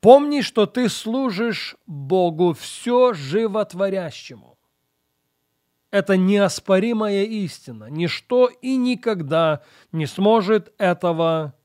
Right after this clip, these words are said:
изменить. Я бы сильно просил, чтобы Бог силой Духа Святого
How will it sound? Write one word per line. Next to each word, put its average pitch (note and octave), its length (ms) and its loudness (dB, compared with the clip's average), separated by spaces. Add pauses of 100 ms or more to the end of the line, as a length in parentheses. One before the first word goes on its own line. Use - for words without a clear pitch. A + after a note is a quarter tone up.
(260)
изменить. C#3+ 640 -10 (760)
Я E3 160 0
бы D#3+ 100 -2
сильно A#3 380 -2
просил, G3 500 -2
чтобы D#3 420 -4
Бог F#3 360 0
силой A3 420 -4
Духа F3+ 380 -4
Святого C#3+ 680 -6